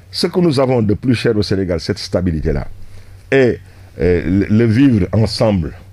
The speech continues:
que tout le monde nous envie avec nos, nos tarikhas-là, puisse cesser. Il y a des gens qui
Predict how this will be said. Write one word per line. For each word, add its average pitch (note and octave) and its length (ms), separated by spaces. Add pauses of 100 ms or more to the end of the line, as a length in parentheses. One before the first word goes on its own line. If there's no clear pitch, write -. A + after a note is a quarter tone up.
(140)
que A#2 80
tout A#2+ 200
le C#3 80
monde A#2+ 160
nous F#2+ 340
envie F2 280 (220)
avec A2 220
nos, G2 260
nos F2 160
tarikhas-là, E2+ 500 (180)
puisse C#3+ 160
cesser. - 280 (640)
Il G2+ 80
y - 20
a B2+ 80
des B2+ 140
gens D#3+ 220
qui G#2 200